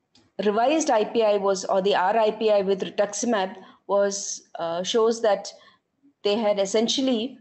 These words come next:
with the same, um, number of risk factors, you could still prognosticate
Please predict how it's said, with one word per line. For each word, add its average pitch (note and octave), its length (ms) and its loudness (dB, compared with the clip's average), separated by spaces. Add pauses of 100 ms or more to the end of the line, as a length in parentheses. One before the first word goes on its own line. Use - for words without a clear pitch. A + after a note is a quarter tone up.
(120)
with G3 160 0
the G#3+ 80 4
same, A#3 560 2 (440)
um, E3 640 0 (140)
number G#3 340 0
of G#3+ 300 -2 (420)
risk C4+ 240 -4
factors, G#3 600 0 (300)
you A#3 140 -2
could A3+ 260 0
still C4+ 220 -2
prognosticate A3 800 -2